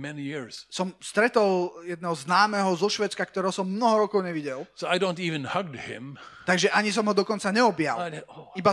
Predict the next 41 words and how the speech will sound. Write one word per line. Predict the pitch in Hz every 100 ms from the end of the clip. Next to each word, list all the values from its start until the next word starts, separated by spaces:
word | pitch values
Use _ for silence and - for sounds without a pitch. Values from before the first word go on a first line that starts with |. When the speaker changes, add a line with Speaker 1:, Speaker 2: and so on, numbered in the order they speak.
| -
Speaker 2:
iba | 214
sme | 202 220
si | 226
Speaker 1:
good, | 226
Speaker 2:
podali | 226 214
ruky. | 208 139 151
Speaker 1:
good | 214 -
to | 202
see | - - - -
you. | - - -
Speaker 2:
A | 170 -
dobré | 240 247 240 220
je | 220
ťa | 190
vidieť, | 233 190 202 196 -
ahoj. | 214 208 202 196 190 - _ _ 165
Speaker 1:
The |
next | 175 185 - -
day | 170 170
he | 170
came | - 180 175
to | 135
me. | 113 95 - _ -
Speaker 2:
A, | 160 - _ _
a | 165 - _ - 151
o | 208
deň | 254 208
neskôr | 220 - 202
za | 185
mnou | 180 160
prišiel. | 190 233 - 135 139 196 _ _ _ _ _ _ _ _ _ _ -
Speaker 1:
Per, | 131 127 _ _ _ _ 120
do | 143
you | 151
have | 120 120 135 120
healing | 151 165 165
gifts? | 190 226 - - _ _
Speaker 2:
A | - 156 170
hovorí, | 160 151
Per, | - 170 170 131
máš | 156 185 185 -